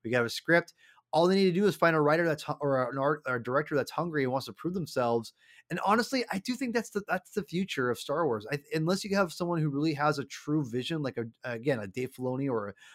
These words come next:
Jon Favreau, who are proven filmmakers and know what they're doing. And even J J Abrams, again, I think J J went out and made a, a movie and knew what he was doing and made a,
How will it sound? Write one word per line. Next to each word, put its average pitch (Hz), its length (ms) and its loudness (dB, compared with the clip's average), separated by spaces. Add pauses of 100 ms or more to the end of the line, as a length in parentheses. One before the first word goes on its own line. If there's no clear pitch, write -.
Jon 143 280 2
Favreau, 139 400 4
who 143 80 6
are 120 180 4 (180)
proven 160 320 4
filmmakers 151 600 0
and 117 180 -4
know 135 140 4
what 151 160 4
they're 131 100 -2
doing. 147 440 -2 (420)
And 226 80 4
even 302 200 6
J 262 140 2
J 240 80 2 (160)
Abrams, 135 280 4
again, 151 260 4
I 131 140 2
think 180 200 0
J 175 160 4
J 147 180 2
went 135 220 0
out 180 140 6
and 127 80 -4
made 135 160 0
a, 120 80 0 (100)
a 123 40 -8
movie 139 400 2
and 120 100 -2
knew 151 120 4
what 143 120 4
he 127 60 2
was 110 120 -2
doing 156 260 0
and 117 100 -2
made 127 120 -4
a, 120 80 -2